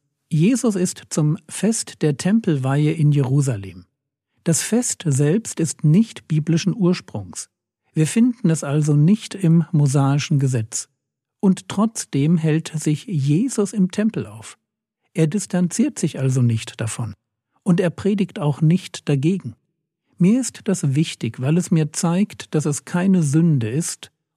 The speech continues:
Ostern oder Weihnachten zu feiern. Als Gläubige dürfen wir Feste erfinden,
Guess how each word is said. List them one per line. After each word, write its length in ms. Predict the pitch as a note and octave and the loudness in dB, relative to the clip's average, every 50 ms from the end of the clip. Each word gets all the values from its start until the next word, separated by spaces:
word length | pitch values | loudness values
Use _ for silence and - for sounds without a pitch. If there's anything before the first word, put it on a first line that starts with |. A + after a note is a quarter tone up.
| _ _ | _ _
Ostern 720 | - F3+ F#3 A#3 B3 - - - - D3 D3+ D3+ E3+ F#3 - _ _ _ _ | 0 0 2 2 2 0 -2 -2 0 2 2 4 2 0 -2 _ _ _ _
oder 300 | - F3 D#3 F#3 F3+ D3+ | -2 0 2 2 2 2
Weihnachten 580 | D3+ D3+ F3 F3+ F3 D3+ - - _ - A#2+ - | 2 0 2 0 0 -2 -4 -8 _ -8 -6 -4
zu 120 | - C#3 | -4 -6
feiern. 440 | A#2 - - G#2 G2 F2+ F#2 F#2 - _ _ _ _ _ _ _ _ _ _ _ _ _ _ _ _ | -6 -6 -8 -10 -10 -10 -12 -14 -16 _ _ _ _ _ _ _ _ _ _ _ _ _ _ _ _
Als 320 | - E3+ E3 D#3 - - _ | 0 2 2 2 0 -4 _
Gläubige 600 | - E3+ D#3+ F3 G#3+ B3+ B3 F#3 E3 C3+ C3+ D3+ | -2 0 0 0 2 0 -2 -2 -2 0 0 0
dürfen 640 | C3+ B2 - F3 F3+ G#3 A3 - - G3 F#3 D#3+ C3+ | -2 2 0 0 2 2 -2 0 2 2 2 2 2
wir 240 | D3+ D#3+ E3 E3+ E3 | 2 2 2 2 0
Feste 560 | - - - D#3+ D#3+ - - - - E3 - | -2 -2 -4 -4 -4 -4 -10 -4 -4 -4 -2
erfinden, 800 | - E3 C#3 - - - F3+ E3+ E3+ D#3+ D3 - - - G#2+ F#2+ | 0 -2 -2 -2 0 0 2 2 2 2 0 -2 -8 -12 -14 -14